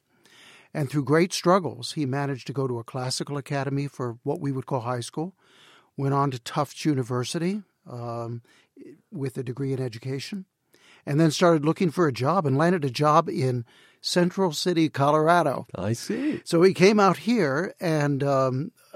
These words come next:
Speaker 1: apparently liked Colorado because he stayed here all his life. He spent most of his years as a, uh, uh, as a school administrator in Denver, but he was a bit of a polymath. He could do all kinds of different things, and music was one of them.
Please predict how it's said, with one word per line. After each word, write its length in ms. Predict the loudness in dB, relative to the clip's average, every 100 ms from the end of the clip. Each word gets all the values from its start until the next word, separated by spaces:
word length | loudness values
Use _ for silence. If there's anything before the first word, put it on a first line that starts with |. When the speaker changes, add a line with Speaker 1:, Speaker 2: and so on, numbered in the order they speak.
| -18
Speaker 1:
apparently 520 | -16 -4 0 2 2
liked 240 | 2 0 0
Colorado 480 | 0 2 2 0
because 260 | -2 -2 -4
he 100 | -4
stayed 300 | -2 -2 0
here 160 | -2 0
all 160 | -2
his 160 | -2 -4
life. 400 | 0 0 -2 -8 _ -20 -20 -20 -20 _ -4
He 200 | 0 0
spent 280 | 0 0
most 260 | 2 2 0
of 60 | -2
his 160 | -2
years 440 | 0 0 0 -2 -8
as 420 | -6 -4 -4 -6 -6
a, 360 | -4 -2 -2
uh, 140 | -4 -8 _ _ _ -20
uh, 260 | -16 -16 -10
as 200 | -6 -6
a 40 | -6
school 260 | 2 4
administrator 680 | 6 4 2 0 0 0 -2
in 100 | -2
Denver, 500 | -2 0 -2 -6 -14 -20 -20 -20 -20 _
but 140 | -2
he 140 | 0 4
was 220 | 2 2
a 60 |
bit 180 | 0 0
of 80 | 0
a 60 | -2
polymath. 640 | -2 0 0 -2 -6 -8
He 80 | -6
could 140 | -2
do 120 | 0 0
all 260 | 0 -4
kinds 480 | -4 -4 0 0 -2
of 120 | -4
different 340 | -4 -6 -8 -2
things, 440 | 0 0 -2 -2
and 140 | -2
music 400 | 2 0 2 -2
was 140 | -4 -4
one 240 | 0 0
of 100 | 0
them. 240 | -4 -6